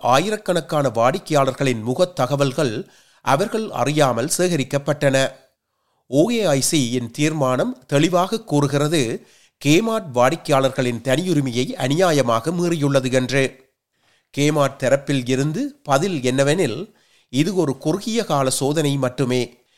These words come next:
எந்த ஒரு வணிக நோக்கத்திற்கும் தகவல்கள் பயன்படுத்தப்படவில்லை, பொருந்தாத முகப்பதிவுகள் உடனடியாக நீக்கப்பட்டன என்பதாகும்.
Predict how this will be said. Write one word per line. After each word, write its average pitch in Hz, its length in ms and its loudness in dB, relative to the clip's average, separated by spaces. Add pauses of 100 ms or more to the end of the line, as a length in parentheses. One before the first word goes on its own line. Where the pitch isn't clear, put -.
(160)
எந்த 180 280 0
ஒரு 208 220 -2
வணிக 135 340 2
நோக்கத்திற்கும் 143 720 -2 (260)
தகவல்கள் 143 640 0
பயன்படுத்தப்படவில்லை, 139 1000 0 (760)
பொருந்தாத 202 540 2
முகப்பதிவுகள் 147 800 0
உடனடியாக 170 640 -2
நீக்கப்பட்டன 147 760 -2
என்பதாகும். 135 640 0